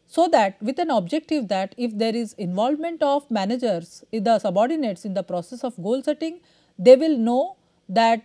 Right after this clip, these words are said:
what is their, uh, role in the goal wi-, uh, of the organization, h-, so that there will be more involvement, there will be more, uh, say participation and, uh, they can also give their voice regarding improvement of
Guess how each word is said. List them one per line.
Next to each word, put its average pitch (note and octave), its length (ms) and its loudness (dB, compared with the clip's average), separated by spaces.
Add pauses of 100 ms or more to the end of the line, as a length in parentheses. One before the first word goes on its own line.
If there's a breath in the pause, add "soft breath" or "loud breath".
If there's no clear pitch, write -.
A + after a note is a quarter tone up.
what B3 240 -4
is D#4+ 200 -2
their, A#3+ 440 2
uh, F#3+ 400 -4
role A#3 460 2
in G#3 200 -4
the A#3+ 140 0 (460)
goal A#3+ 400 0
wi-, G#3+ 260 -8
uh, F#3 180 -2
of E3+ 100 -8
the F#3 80 -2
organization, B3+ 880 -4 (460 soft breath)
h-, B3+ 100 -16
so D#4+ 160 -2
that F4 180 0
there D4 140 2
will C4+ 160 -2
be B3+ 180 -2
more A3+ 280 0
involvement, A3+ 840 -2
there F#3+ 160 -6
will G3 160 -8
be F3+ 160 -8
more, G#3+ 340 -2
uh, G3 340 -4
say F#3+ 380 -8 (220 soft breath)
participation B3 920 -2 (320 soft breath)
and, A#3 340 0
uh, A3+ 160 -2
they A#3 160 0
can A#3+ 240 -2
also C4 320 -2
give A3+ 240 -2
their A3 160 0
voice F#3+ 560 -2 (160)
regarding G#3 480 -2
improvement G#3+ 640 -4
of C#4 240 -6